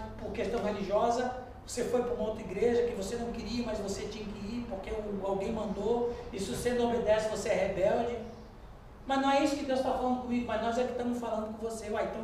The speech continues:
Deus não vale? Percebe? Que igrejas se tornaram reinos particulares?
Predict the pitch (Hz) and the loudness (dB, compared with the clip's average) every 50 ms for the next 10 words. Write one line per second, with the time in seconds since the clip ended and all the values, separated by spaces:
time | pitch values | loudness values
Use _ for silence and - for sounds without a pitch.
0 | 220 190 196 208 185 - 170 190 214 - - - - - - - - - - - | -6 -4 -2 -2 -2 0 0 2 2 2 2 0 -2 -8 -10 -14 -16 -18 -18 -18
1 | - - - - - - - - - - - - - - - - - - - - | -18 -20 -20 -20 -20 -20 -18 -18 -18 -18 -20 -18 -20 -20 -20 -20 -20 -20 -20 -20
2 | - - - - - - - - - - - - - 294 277 285 262 262 240 233 | -20 -20 -18 -20 -20 -20 -20 -20 -20 -20 -20 -6 -2 0 0 2 2 0 0 -2
3 | - - - - - - - - - - - - - - - - - - - - | -4 -6 -10 -12 -14 -16 -18 -18 -20 -20 -20 -20 -20 -20 -18 -18 -18 -18 -18 -18
4 | - - - - - - - - - - - - - - - - - - - - | -20 -20 -20 -20 -20 -20 -20 -20 -20 -20 -20 -20 -20 -20 -20 -20 -20 -20 -20 -20
5 | - - - - - - - - - - - - - - - - - - - - | -20 -20 -20 -20 -20 -20 -20 -18 -18 -18 -18 -18 -18 -18 -20 -20 -18 -16 -10 -4
6 | 285 302 285 - - 285 339 392 392 359 - 233 233 - - 269 254 - 285 240 | -2 0 2 2 2 4 4 4 4 4 4 2 2 0 -2 -2 -2 0 0 2
7 | 233 240 247 247 - - 233 254 311 330 - - - - - - - - - 202 | 4 4 4 4 4 4 4 4 4 4 2 2 2 2 0 0 0 -2 -6 -4
8 | 202 - - - - - - - - | -2 0 2 2 2 0 -2 -6 -10